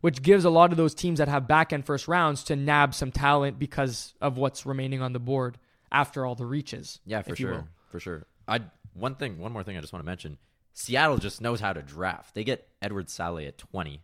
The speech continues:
Speaker 2: which I think is pretty good value, although we're not super high on him.
Speaker 1: Yeah.
Speaker 2: And then they got Dragicevic
Speaker 1: Mm-hmm.
Speaker 2: late in the second round, and he was a predicted top, uh, a first-round pick.
Speaker 1: Right.
Speaker 2: So,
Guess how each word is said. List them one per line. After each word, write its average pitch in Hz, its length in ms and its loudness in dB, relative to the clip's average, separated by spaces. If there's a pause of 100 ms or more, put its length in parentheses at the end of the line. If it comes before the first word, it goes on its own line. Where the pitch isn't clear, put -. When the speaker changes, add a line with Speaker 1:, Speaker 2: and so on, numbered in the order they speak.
Speaker 2:
which - 160 -16
I 90 60 -6
think 107 160 -12
is 87 80 -14
pretty - 220 -14
good 76 120 -10
value, 71 400 -10
although 82 200 -8
we're 78 80 -10
not 78 180 -12
super - 280 -18
high 73 180 -12
on 71 120 -14
him. 82 240 -12
Speaker 1:
Yeah. 139 440 -6 (100)
Speaker 2:
And 107 100 -8
then 131 80 -4
they 147 80 -2
got 127 220 -2
Dragicevic 113 840 -4
Speaker 1:
Mm-hmm. 156 320 -6
Speaker 2:
late 165 480 0
in 101 80 -8
the 87 80 -10
second 82 260 -10
round, 69 300 -12 (440)
and 95 120 -8
he 127 160 -4
was 110 120 -4
a 98 60 -6
predicted 85 520 -8 (180)
top, - 360 -6 (600)
uh, 73 360 -6
a 90 100 -6
first-round 87 360 -8
pick. 80 180 -14 (600)
Speaker 1:
Right. 139 100 -4
Speaker 2:
So, 78 320 -4